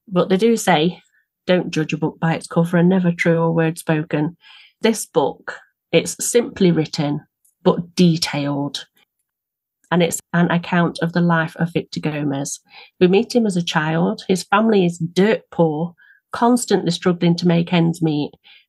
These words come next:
Victor struggles in school as his teacher treats him appallingly. His father is killed in an avoidable accident. His mother fades away without her love. Victor is adopted by a moneyed, well-respected family, which we won't go into details of.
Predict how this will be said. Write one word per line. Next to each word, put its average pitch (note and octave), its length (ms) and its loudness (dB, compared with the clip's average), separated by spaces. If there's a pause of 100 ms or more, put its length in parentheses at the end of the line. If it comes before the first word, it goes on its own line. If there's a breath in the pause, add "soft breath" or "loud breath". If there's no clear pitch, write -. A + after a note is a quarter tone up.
Victor G3+ 320 2
struggles F#3+ 540 2
in E3+ 180 2
school A3+ 580 -2
as E3+ 160 2
his E3 140 -6
teacher A3 400 -2
treats - 400 0
him E3 140 4
appallingly. F3 1080 -2 (680)
His F3 140 2
father A#3 720 0
is F3+ 100 0
killed F#3+ 300 2
in F3 140 4
an E3+ 240 2
avoidable E3 600 -2
accident. E3 720 -4 (320)
His F#3+ 160 2
mother A#3 280 2
fades F#3 400 0
away F3 420 2
without E3 440 0
her D#3+ 120 -2
love. D#3+ 400 -2 (480)
Victor G3+ 380 0
is G3 120 0
adopted F3+ 640 0
by E3 180 2
a D#3+ 60 0
moneyed, F3+ 340 2
well-respected F3+ 1000 -2
family, E3 420 0
which - 240 -4
we F3 80 2
won't E3 240 2
go E3 120 -2
into E3 220 -4
details E3 600 -2
of. - 300 -2